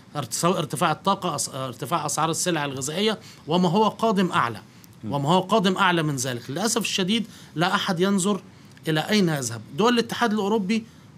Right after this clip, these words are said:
Speaker 1: أطلقت النار على أقدامها ثلاث مرات
Speaker 2: مم.
Speaker 1: بسبب السياسات الخاطئة. آه، سنضطر في النهاية، احنا شفنا بريطانيا إلى أين ذهبت، بريطانيا إلى أين ذهبت؟
Speaker 2: مم.
Speaker 1: شفنا المظاهرات في الشوارع في باريس، شفناها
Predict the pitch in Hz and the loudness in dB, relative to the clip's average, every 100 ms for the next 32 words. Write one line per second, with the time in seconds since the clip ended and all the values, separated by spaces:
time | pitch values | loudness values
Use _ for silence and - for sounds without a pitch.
0 | - 143 - 220 190 - 170 202 180 170 | -6 -6 0 2 2 0 2 2 4 2
1 | 151 160 202 175 175 190 185 139 113 - | 0 -2 -2 0 0 -2 -2 -8 -10 -16
2 | - - - - - - - - 85 - | -18 -20 -20 -20 -20 -20 -20 -20 -18 -12
3 | 135 202 196 165 151 165 147 233 233 160 | -2 0 2 2 0 0 2 0 0 -4
4 | - 131 127 - - - - - - - | -6 -8 -8 -12 -18 -20 -20 -20 -20 -20
5 | - 151 147 120 - - - - 175 165 | -6 0 0 -2 -16 -20 -6 -2 2 0
6 | 165 240 262 233 220 202 196 220 233 233 | 2 2 2 2 2 4 4 4 2 -2
7 | - - - 180 170 240 214 190 143 170 | -20 -14 -4 0 2 0 2 0 0 -2
8 | 165 226 220 185 170 170 185 170 165 117 | 0 0 2 0 0 2 0 2 0 -4
9 | 107 - - - - - - - - 117 | -12 -20 -20 -20 -20 -20 -20 -20 -12 -8
10 | 135 214 226 170 156 165 151 123 123 110 | -2 0 2 0 0 0 0 -2 -6 -8
11 | 107 - - 101 190 202 185 160 160 185 | -12 -16 -12 -2 2 4 4 2 2 2
12 | 220 - - 147 - 170 170 139 123 131 | 0 -4 -8 -4 2 2 2 -2 -8 -6
13 | 117 110 - - 175 196 196 | -6 -6 -6 -4 0 2 0